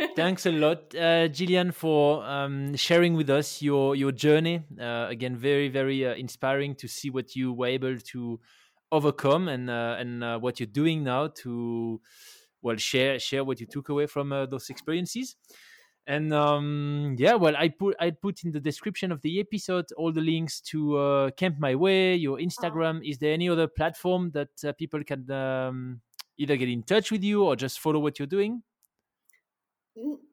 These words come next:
Speaker 1: any social media is pretty easy to find us. Camp My Way is pretty easy to look up.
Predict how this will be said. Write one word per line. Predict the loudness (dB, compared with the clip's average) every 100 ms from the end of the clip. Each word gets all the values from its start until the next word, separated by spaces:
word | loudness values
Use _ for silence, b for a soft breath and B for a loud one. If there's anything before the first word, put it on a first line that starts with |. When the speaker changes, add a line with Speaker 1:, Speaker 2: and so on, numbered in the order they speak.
| _ _ -8
Speaker 1:
any | -2 0 0
social | 0 -2 -4 -4
media | -4 -4 0 0
is | 0 -6
pretty | -8 -8
easy | -8 -8 -6 -8 -10 _
to | -8 -2
find | -2 -2
us. | -2 -4
Camp | -4 -4 -2
My | -2 0
Way | 0 0
is | -2 -4
pretty | -6 -6
easy | -6 -6 -4
to | -4
look | -4 -2
up. | 0 0